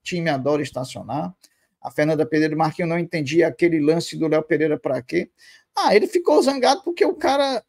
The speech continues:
é, ficou chateado porque o cara foi <clears throat> atrapalhar a saída de bola rápida do Rossi, né?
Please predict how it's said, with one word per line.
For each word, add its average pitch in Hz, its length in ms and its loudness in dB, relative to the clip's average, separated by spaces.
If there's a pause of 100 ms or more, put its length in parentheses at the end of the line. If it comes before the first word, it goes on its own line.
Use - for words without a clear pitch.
(120)
é, 175 200 0
ficou 208 280 0
chateado 202 380 2
porque - 140 0
o 233 40 0
cara 233 220 2
foi - 300 2 (260)
<clears throat> 196 240 0
atrapalhar 185 560 0
a 190 60 2
saída 190 320 0
de 175 100 0
bola 170 220 2
rápida 165 320 -4
do 185 140 -4
Rossi, - 460 -4
né? 208 160 -4